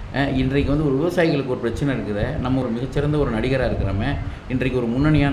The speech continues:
நடிகரா இருக்கிறோமே, நம்ம இதற்காக குரல் கொடுக்க வேண்டும் என்று குரல் கொடுக்கவே கிடையாது. ஒரு அறிக்கை கூட கொடுக்க கிடையாது. அரசியல் தலைவராக, அரசியல்வாதியாக இருந்தால் மட்டும்தான் குரல் கொடுக்க வேண்டுமா? அஹ்,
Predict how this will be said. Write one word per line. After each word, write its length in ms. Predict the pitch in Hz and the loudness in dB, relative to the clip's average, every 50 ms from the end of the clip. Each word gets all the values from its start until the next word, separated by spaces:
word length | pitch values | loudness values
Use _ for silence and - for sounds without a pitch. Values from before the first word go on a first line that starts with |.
| 131 113 | 2 0
நடிகரா 360 | 110 110 120 123 127 123 113 104 | 0 -2 0 0 0 0 0 0
இருக்கிறோமே, 440 | - 101 95 95 95 104 113 127 131 - - - - - | -2 -4 -4 -2 -2 -2 -2 -4 -6 -10 -12 -12 -8 -4
நம்ம 180 | - 120 131 127 | -2 0 2 2
இதற்காக 420 | 127 127 127 - 147 147 151 147 | 2 2 2 2 2 2 2 2
குரல் 280 | 147 - 143 160 170 165 | 2 2 2 2 2 2
கொடுக்க 240 | 160 147 - 143 | 0 0 0 0
வேண்டும் 380 | 131 127 135 151 160 151 143 139 | 2 4 4 4 4 4 2 2
என்று 460 | 131 120 117 117 139 175 202 214 208 - - - - - - - - - - - - - | 2 0 0 0 2 2 2 2 2 0 -2 -4 -6 -8 -10 -12 -10 -10 -10 -10 -8 -6
குரல் 260 | - 127 151 160 151 - | -2 0 0 0 0 2
கொடுக்கவே 400 | 147 151 151 160 165 160 156 143 | 0 0 2 2 2 2 2 2
கிடையாது. 420 | 139 127 123 117 110 107 101 101 | 2 0 0 2 0 0 0 0
ஒரு 120 | 110 117 | 0 0
அறிக்கை 280 | 117 120 135 139 147 151 | 0 0 0 -2 -2 -2
கூட 180 | 147 156 156 156 | 0 0 0 0
கொடுக்க 240 | 147 139 131 120 | 0 0 -2 -2
கிடையாது. 680 | 123 120 110 107 101 98 98 92 90 87 90 87 - - - - - - - - | -2 0 0 0 0 0 0 -2 -4 -4 -8 -10 -10 -10 -10 -10 -10 -10 -8 -6
அரசியல் 360 | - 120 127 - 147 131 127 131 | -6 -4 -4 -2 -2 -2 0 0
தலைவராக, 720 | - 113 123 123 123 117 117 110 107 - 123 147 156 131 | 2 2 2 2 2 2 2 2 0 0 0 0 0 0
அரசியல்வாதியாக 720 | 117 - 131 - 143 139 131 120 123 117 117 117 113 110 | -2 -4 -4 -4 -4 -2 -2 -2 -2 0 0 0 0 0
இருந்தால் 320 | 110 110 107 110 113 113 110 | 0 -2 -2 0 0 0 0
மட்டும்தான் 440 | 110 107 107 123 127 135 147 147 135 | 0 -2 -2 -2 0 0 2 2 2
குரல் 220 | 135 139 135 131 | 2 0 0 0
கொடுக்க 220 | 123 117 107 104 | 0 -2 -4 -4
வேண்டுமா? 420 | 104 101 95 92 92 101 127 143 127 - - - - - - - - - - - - - - - | -4 -4 -2 -2 -2 -2 0 -2 -2 -4 -6 -10 -12 -14 -16 -18 -18 -18 -18 -18 -18 -14 -8 -4
அஹ், 200 | - 123 151 156 | -2 0 0 0